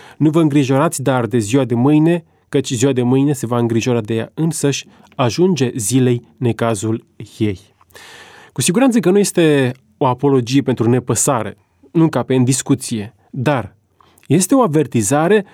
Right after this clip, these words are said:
pentru încrederea exagerată în sine, în avere, în putere, în influență. Și pentru cei care au citit în Noul Testament, aș face trimitere la bogatul nebun care își făcea planuri pentru hambare,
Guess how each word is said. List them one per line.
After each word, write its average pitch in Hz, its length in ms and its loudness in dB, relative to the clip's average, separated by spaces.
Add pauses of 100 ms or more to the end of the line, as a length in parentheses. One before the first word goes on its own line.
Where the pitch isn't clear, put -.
(180)
pentru 139 300 2
încrederea 160 600 0
exagerată 143 920 0
în 143 160 2
sine, 123 500 -2
în 131 140 -2
avere, 143 520 0
în 120 120 -2
putere, 131 520 -2
în 107 60 -2
influență. 151 720 0 (840)
Și - 100 -20
pentru 123 200 -2
cei 151 140 0
care 120 180 -2
au 113 60 -2
citit 135 360 -4
în 117 60 -2
Noul 113 180 0
Testament, 123 420 -4
aș 107 100 -10
face 120 220 -2
trimitere 120 440 0
la 110 180 -4 (340)
bogatul 127 440 0
nebun 123 420 2
care 117 180 -2
își 107 100 -6
făcea 107 220 -2
planuri 135 440 -2
pentru 117 380 -4 (220)
hambare, 113 640 -2